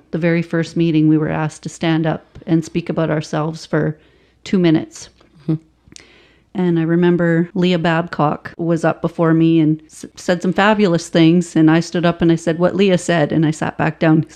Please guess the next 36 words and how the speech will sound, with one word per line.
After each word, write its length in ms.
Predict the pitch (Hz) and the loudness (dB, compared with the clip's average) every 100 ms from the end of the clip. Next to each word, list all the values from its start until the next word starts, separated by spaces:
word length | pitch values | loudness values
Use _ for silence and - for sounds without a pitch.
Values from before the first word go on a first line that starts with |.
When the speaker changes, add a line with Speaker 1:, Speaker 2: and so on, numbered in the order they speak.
| - | -8
Speaker 1:
I 40 | 165 | -4
was 140 | 165 | -4
just 240 | 175 175 | -4 -6
petrified. 680 | - 190 180 185 - 156 160 | -6 -4 -4 -4 -4 -4 -4
I 60 | 160 | -6
couldn't. 360 | - 180 165 - - - - - | -2 0 0 -2 -12 -20 -20 -4
And 140 | 175 | 0
by 100 | - | 2
the 180 | 170 165 | 2 0
end 240 | 214 254 240 | 0 2 2
of 100 | 180 | 0
it, 240 | 160 - - | -2 -4 -8
we'd 240 | 175 175 180 | -2 0 0
had 200 | 170 - | -2 -2
training 400 | 196 180 170 165 | 0 4 6 6
with, 340 | 156 - - | 4 -2 -12
with 180 | - 160 | -6 -6
Toastmasters. 720 | - 165 160 170 175 - 160 165 | -2 -2 -2 -2 -2 -4 -6 -4
I 100 | 160 | -4
can 180 | - 170 | 2 2
remember 380 | 170 180 185 | 4 4 2
the 100 | 170 | 0
trainers. 580 | 175 - 175 170 156 151 | -2 2 4 6 4 2
And 100 | 160 | 0
by 140 | 160 170 | 0 0
the 100 | 170 | -2
end, 320 | 180 180 170 | 0 2 2
I 100 | 160 | -2
tied 320 | 156 151 160 | -4 -4 -4
for 120 | - | -6
first 280 | 156 160 156 | -6 -6 -6
place 320 | - 165 156 | -6 -6 -4
in 60 | - | -6
the 80 | - | -8
speech 300 | - 165 - | -6 -8 -6
competition. 720 | - - - - - - 180 | -8 -8 -10 -10 -8 -8 -8